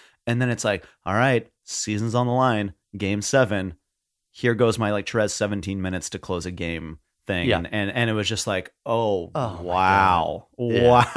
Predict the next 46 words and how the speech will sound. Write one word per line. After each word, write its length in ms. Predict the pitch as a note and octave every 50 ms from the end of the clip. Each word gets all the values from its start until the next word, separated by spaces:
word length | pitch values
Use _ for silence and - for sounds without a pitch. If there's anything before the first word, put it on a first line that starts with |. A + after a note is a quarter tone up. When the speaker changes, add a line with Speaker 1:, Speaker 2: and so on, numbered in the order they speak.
| F#3+ - -
Speaker 1:
Wow. 300 | D#3 C3+ B2 A#2 G#2+ - - - C#4+
<laughs> 140 | C4 G#3+ -
You 220 | C#3 C#3 D3 C#3+ C#3+
took 340 | - D3 D#3 C#3+ C#3 - -
a 140 | D3 B2 A#2
couple 440 | - - - D3 C3 B2 - C#3 C3
baby 340 | A#2+ A#2 A2+ A#2 A2+ A#2+ A2
steps 260 | - - A2+ G2+ -
forward 480 | - - G#2+ G#2 G2+ G2+ G2 G2 G2+ -
and 240 | A#2 A2 G#2+ G#2+ G#2+
then 320 | G#2 G2+ G2 F#2 F#2 F#2 - _ _ _ _ _ _ - -
a 140 | A2+ A2
massive 760 | G#2 G#2 G#2 G#2 A2 A2 A2+ B2 B2 - - B2 A2+ F#2 D#2 E2
backwards 500 | G2+ G2+ G#2 G#2+ - A#2 A2 G2+ D#2+ F2+
lunge." 580 | F2 E2+ F#2+ F#2+ F#2+ E2 D2+ - - - - _ _ _ _ _ _ _ _ _ _ _ _ _ -
Speaker 2:
Right. 220 | D#3 D3+ B2 G2+ B2
Well, 140 | C#3+ D3
it's 100 | C#3 -
'cause 140 | - - C#3+
he 60 | C3+
went 140 | C3+ B2+ B2+ B2
with 80 | G2+ A2
his 100 | G#2 G2
gut. 300 | B2+ A2+ F2+ - - _ _ -
He 100 | G#2+ G#2+
went 140 | G#2 A2 A2+
with 120 | G#2+ G#2
a 40 | A2+
guy 180 | G#2 G2+ F#2 F2+
he 100 | F#2 G2
trusted. 460 | - - A2+ G2+ - - - - F2 _ _ _ -
And 140 | B2 A2 G2
it 80 | G2 F2
happened 300 | F#2+ F#2+ F#2 F2+ G2+ F2+
to 80 | F#2+ G2+
be 100 | G#2+ G2
the 100 | G2 F2+
guy 400 | G2+ G2 F2+ F2+ F#2+ F#2 F2+ - _ _ _ _ _ _
who 320 | - A#2+ A2 G#2 G2+ G#2 -
was 340 | A2+ A2 G#2 F#2+ F#2+ F2+ - -
the 160 | G#2 G#2 G#2
worst 420 | F#2 F2+ G2 G2+ G#2 G2+ - -
player 300 | - - G#2 G2 F#2+ F#2+
on 100 | F2+ E2+ F2
the 60 | F2+
Clippers 460 | - D3 D3+ D3 G#2+ F#2 E2+ - -